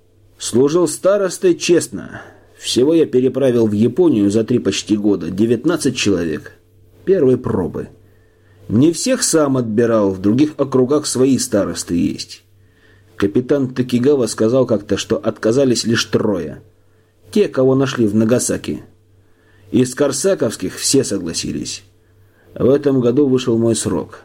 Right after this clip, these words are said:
Осталось переправить царя с Исаулами и самому с ними уйти. И шпионом в Россию.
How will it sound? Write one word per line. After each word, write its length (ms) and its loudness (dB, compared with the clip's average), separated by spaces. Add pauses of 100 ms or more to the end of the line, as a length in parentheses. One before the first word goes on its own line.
(720)
Осталось 580 2
переправить 640 2
царя 280 0
с 120 -4
Исаулами 600 0
и 180 0
самому 400 0
с 120 -6
ними 260 0
уйти. 480 0 (400)
И 300 0
шпионом 600 0
в 80 0
Россию. 500 -4